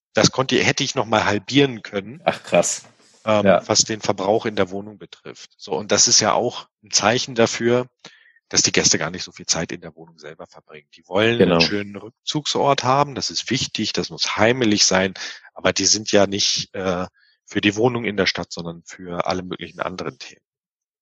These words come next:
Speaker 2: Sehr cool. Aber auf jeden Fall auch das mit dem Dezibelmesser, das ist mega gut. Vor allem, wenn er auch das Ganze noch protokolliert, das heißt, wenn er die Ausschläge protokolliert,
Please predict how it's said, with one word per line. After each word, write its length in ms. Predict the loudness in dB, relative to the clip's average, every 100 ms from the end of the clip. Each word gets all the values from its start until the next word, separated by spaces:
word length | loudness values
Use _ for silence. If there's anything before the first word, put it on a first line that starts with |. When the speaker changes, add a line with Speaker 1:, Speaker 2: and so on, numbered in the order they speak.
| _ _ -4
Speaker 2:
Sehr 360 | 2 2 2
cool. 160 | -6 0
Aber 300 | 2 4 4
auf 140 | 2
jeden 140 | 0 2
Fall 300 | 2 2 2
auch 180 | 0
das 240 | 2 0 2
mit 140 | 0
dem 120 | -2
Dezibelmesser, 800 | 0 -2 0 -2 0 4 4 4
das 220 | 2 -2 -4
ist 300 | -10 -12 _
mega 460 | -4 2 4 4 0
gut. 300 | 0 -2 -4 -16 -14
Vor 180 | 2 4
allem, 280 | 6 4 4
wenn 160 | 4
er 80 | 4
auch 160 | 2 0
das 240 | -8 -4
Ganze 240 | -4 -2 -6
noch 180 | -8
protokolliert, 640 | 0 2 4 2 2 2 0
das 140 | 2
heißt, 180 | 0 0
wenn 100 | -4
er 60 | -2
die 120 | 0
Ausschläge 520 | -2 -2 -2 0 0
protokolliert, 640 | -2 -4 -2 0 0 0